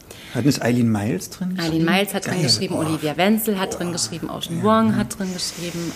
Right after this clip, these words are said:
Speaker 2: ähm, es haben, ähm, Evan Tepes drin geschrieben, wahnsinnig viele Leute. Und, ähm,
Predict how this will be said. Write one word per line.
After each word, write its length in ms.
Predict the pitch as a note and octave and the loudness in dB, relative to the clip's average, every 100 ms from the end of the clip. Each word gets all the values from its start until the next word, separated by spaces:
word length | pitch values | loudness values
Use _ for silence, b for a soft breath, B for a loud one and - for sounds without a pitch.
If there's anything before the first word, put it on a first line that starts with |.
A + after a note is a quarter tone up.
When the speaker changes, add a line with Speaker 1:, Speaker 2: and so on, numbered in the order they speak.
| D#3 | -6
Speaker 2:
ähm, 240 | D3 D3 - | -6 -8 -8
es 80 | |
haben, 280 | D3 C#3+ D3 D3 B B B B - | -6 -4 -6 -8 B B B B -4
ähm, 320 | D#3+ D#3 D#3 | 0 2 0
Evan 240 | D#3 D#3 D#3+ | -2 -2 -2
Tepes 480 | - A3 G#3+ F#3+ - | 2 2 2 -4 -6
drin 200 | F3+ F3 | -8 -6
geschrieben, 280 | - E3 | -4 -2
wahnsinnig 420 | D#3 E3+ E3 C#3+ - | 0 2 0 -4 -8
viele 200 | D3 C#3 | -10 -10
Leute. 500 | G#2+ - - F3+ - | -10 -10 -8 -8 -6
Und, 420 | E3 D#3 D#3 - - | -4 -2 -4 -8 -8
ähm, 460 | D3+ D3+ D3 D3+ | -6 -4 -6 -8